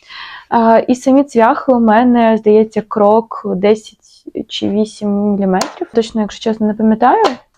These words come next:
Але це один з найстандартніших кроків, якщо так можна сказати.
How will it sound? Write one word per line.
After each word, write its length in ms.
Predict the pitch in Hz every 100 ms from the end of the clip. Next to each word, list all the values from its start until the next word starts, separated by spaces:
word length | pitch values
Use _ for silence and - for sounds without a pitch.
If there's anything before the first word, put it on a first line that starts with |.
| -
Але 260 | 233 233 269
це 320 | - 247 226
один 380 | 226 214 247 233
з 120 | 208
найстандартніших 1160 | 214 220 220 208 196 196 202 220 208 208 190 _
кроків, 500 | - 180 180 - 214
якщо 240 | 190 -
так 120 | - 196
можна 240 | 190 190
сказати. 560 | - 208 262 427 269